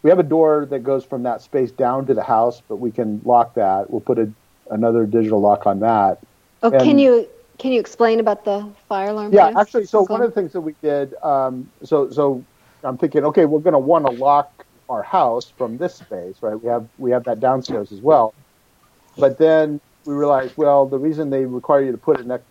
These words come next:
Speaker 1: another door is because if there's a fire, that could be two ways to get out, right?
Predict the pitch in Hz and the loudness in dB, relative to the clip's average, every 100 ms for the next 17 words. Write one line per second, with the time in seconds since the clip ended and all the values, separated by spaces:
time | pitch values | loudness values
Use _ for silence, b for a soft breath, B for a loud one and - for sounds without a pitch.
0 | - 127 131 117 101 147 165 120 110 107 | -14 -8 -6 -6 -4 -2 0 0 -2 -6
1 | - _ 120 107 123 120 110 110 117 107 | -12 _ -18 -16 -12 -12 -12 -10 -10 -10
2 | 120 147 156 123 - - _ - 104 110 | -6 -2 0 0 -4 -8 _ -18 -14 -14
3 | - 120 107 104 92 95 90 113 110 78 | -10 -8 -6 -6 -8 -10 -6 -4 -4 -4
4 | - 90 185 | -6 -6 -6